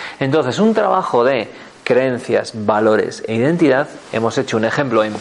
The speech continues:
veinte minutos, ¿vale? O media hora, lo que nos ha dado, pero por lo menos para que te lleves una sensación de que todo esto se puede trabajar.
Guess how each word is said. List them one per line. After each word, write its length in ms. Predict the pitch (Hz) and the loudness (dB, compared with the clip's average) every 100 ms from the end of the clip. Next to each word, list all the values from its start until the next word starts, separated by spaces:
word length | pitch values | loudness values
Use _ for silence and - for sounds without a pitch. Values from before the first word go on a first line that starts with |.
| - - | -12 -2
veinte 360 | 117 127 120 | 0 0 0
minutos, 480 | 113 117 156 156 170 | 0 2 0 0 0
¿vale? 260 | 117 123 156 | 0 0 -2
O 80 | 117 | -2
media 300 | 113 110 117 | 0 2 2
hora, 140 | 156 | 2
lo 80 | 147 | 0
que 80 | 113 | -2
nos 160 | 107 131 | -2 0
ha 60 | |
dado, 260 | 143 196 262 - - - - - | 2 0 -4 -12 -14 -14 -16 -4
pero 240 | 151 147 131 | 0 2 2
por 120 | 135 | 2
lo 100 | 139 | 2
menos 280 | 170 202 - | 0 -2 0
para 220 | 160 143 | 0 0
que 140 | 131 | -2
te 400 | 123 - - 127 | -4 -12 0 2
lleves 640 | 123 170 196 220 214 - - | 4 4 4 2 0 -4 -2
una 220 | 139 151 | 0 -2
sensación 580 | 151 160 151 147 165 160 | -2 -2 -2 -2 0 2
de 100 | 143 | 0
que 100 | 131 | 0
todo 200 | 147 156 | 2 2
esto 200 | 165 165 | 2 -2
se 200 | - 117 | -2 -2
puede 380 | 107 127 139 131 | 0 0 2 2
trabajar. 640 | 123 104 104 - 117 - | 0 -2 0 0 -2 -2